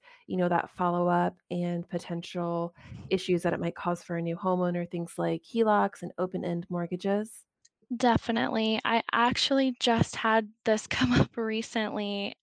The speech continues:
Speaker 2: as a matter of fact, where a home equity line of credit was paid to a zero balance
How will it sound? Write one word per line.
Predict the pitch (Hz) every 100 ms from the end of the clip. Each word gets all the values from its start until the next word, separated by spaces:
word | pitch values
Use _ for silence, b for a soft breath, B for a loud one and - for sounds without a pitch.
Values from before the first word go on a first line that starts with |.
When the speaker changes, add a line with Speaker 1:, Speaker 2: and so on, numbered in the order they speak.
| _
Speaker 2:
as | 220 214
a | 208
matter | 202 202 202
of | 196
fact, | - 208 202 196 - -
where | 208 202 202 196 196 208
a | 196 208
home | 220 - 285
equity | 277 269 269 254
line | 247 233
of | 233 -
credit | - 226 214 208 214 -
was | 196 196 -
paid | - 240 240 226
to | 262 247
a | 233
zero | 220 214 214 208
balance | 196 202 202 196 208 -